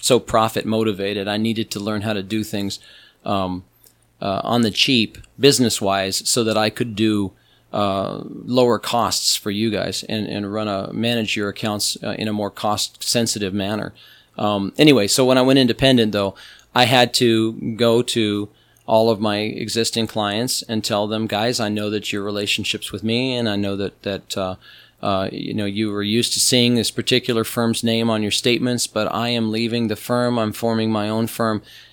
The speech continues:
And I'd like your, you know, consider coming with me. You do not have to, but if you liked the relationship, come with." And over eighty-five percent of the clients I had came with me, which is, which is a really, really high number for the,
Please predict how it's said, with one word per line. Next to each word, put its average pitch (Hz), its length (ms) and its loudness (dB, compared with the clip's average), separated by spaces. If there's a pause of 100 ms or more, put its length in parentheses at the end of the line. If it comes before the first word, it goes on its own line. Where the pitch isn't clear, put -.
(120)
And 113 340 4
I'd 104 180 0
like 107 280 -2
your, 110 340 -2 (200)
you 110 120 -4
know, 104 100 -4
consider 123 400 0
coming 120 300 2
with 135 160 0
me. 110 100 0
You 104 80 0
do 117 180 0
not 127 200 4
have 139 300 2
to, 101 200 -4 (460)
but 113 240 4 (320)
if 120 240 -4
you 120 100 4
liked 117 320 2
the 127 100 0
relationship, 110 720 -2
come 123 200 -2
with." - 240 -2 (380)
And 120 160 0
over 120 280 2
eighty-five 120 640 0
percent 113 460 -2
of 107 340 -4
the 110 80 -4
clients 113 440 -2
I 101 80 -4
had 104 340 -6
came 123 180 -2
with 131 200 -4
me, 87 160 -6
which 90 200 -8
is, - 260 -4
which 107 260 -4
is - 280 -6
a - 40 -12
really, 123 240 2
really 113 180 0
high 117 220 -2
number 117 360 2
for - 160 -8
the, 101 220 -2